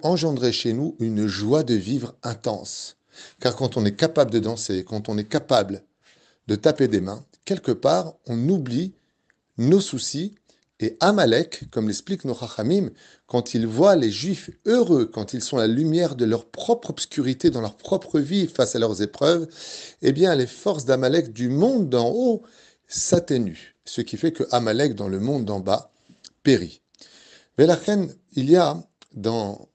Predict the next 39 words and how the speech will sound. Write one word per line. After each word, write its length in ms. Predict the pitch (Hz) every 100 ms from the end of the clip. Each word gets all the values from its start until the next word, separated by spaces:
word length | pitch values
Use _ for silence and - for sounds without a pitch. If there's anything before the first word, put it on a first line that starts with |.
| -
des 180 | 104 113
jeux 160 | 104
de 60 | 127
mots, 180 | 156 180
vous 120 | 110
savez 340 | 107 107 147
que 280 | 143 110 98 101 - _ _ _ _ -
il 60 | 104
y 60 |
a 40 | 113
les 140 | 110
guématriotes, 600 | 113 123 113 - 101 151
c'est-à-dire 360 | 165 110 101 110
les 120 | 101
comptes 280 | 98 127 104
numériques, 540 | 98 95 120 180 - _ - - _ -
et 60 |
je 120 | 156 226
vous 100 | 226
ai 60 |
noté 300 | 214 196 131
comme 180 | 135 143
cela, 360 | - 107 - - _ _ _ _ _
sur 440 | - - 175 196 185
la 140 | 117
guématria 560 | 117 151 151 - 131 147
du 120 | 123
mot 200 | 117 147
Michiat 560 | 110 117 120 - 131 190
Kapaim, 680 | - - 113 135 123 87 90 - _ _ _
frapper 600 | - - - 160 160 165
des 140 | 147 147
mains, 240 | 139 98 _ -
comme 180 | 104
le 80 | 113
demande 420 | 98 110 131 131
tellement 320 | - 123 135 131
la 80 |
Chassidoute, 640 | 123 131 - 123 135 -